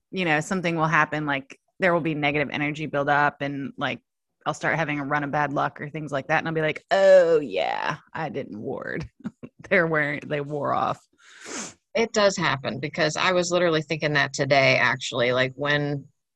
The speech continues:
Speaker 2: I need to, <laughs> I need to do a full cleansing. I need to refresh all my things. And
Speaker 1: Right.
Speaker 2: it's just, like, sometimes it's a, it, it can, I hate to say that it can be a chore, but it can be, because it, it's maintenance, you know?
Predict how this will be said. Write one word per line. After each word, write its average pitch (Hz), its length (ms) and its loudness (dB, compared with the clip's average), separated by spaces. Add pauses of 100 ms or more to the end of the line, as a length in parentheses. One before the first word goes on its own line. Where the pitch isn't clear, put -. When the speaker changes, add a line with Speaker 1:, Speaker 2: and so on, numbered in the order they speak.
(120)
Speaker 2:
I 156 120 2
need 156 240 -2
to, 156 100 -6
<laughs> 139 880 -2
I 151 80 -2
need 170 140 2
to 165 80 0
do 165 160 4
a 165 60 2
full 165 220 0
cleansing. 147 640 2
I 143 40 2
need 143 240 -2
to 139 440 -2
refresh 147 540 -2
all 139 180 4
my 139 260 0 (240)
things. 151 720 2 (540)
And 160 260 4
Speaker 1:
Right. 180 280 8
Speaker 2:
it's 170 220 -2
just, 220 260 0
like, 190 280 2
sometimes 196 1120 0 (760)
it's 196 420 -4
a, 190 140 2 (200)
it, 170 240 -4
it 160 160 -6
can, 170 260 -10
I 165 80 0
hate 165 180 -2
to 160 60 -2
say 151 220 2
that 139 140 4
it 135 100 -2
can 135 120 -4
be 135 120 0
a 131 60 0
chore, 135 360 -2
but 151 120 4
it 147 140 2
can 180 180 -2
be, 131 300 -2
because 160 340 -2
it, 160 100 0
it's 165 280 -4
maintenance, 175 640 -2
you 143 140 -6
know? 131 200 -2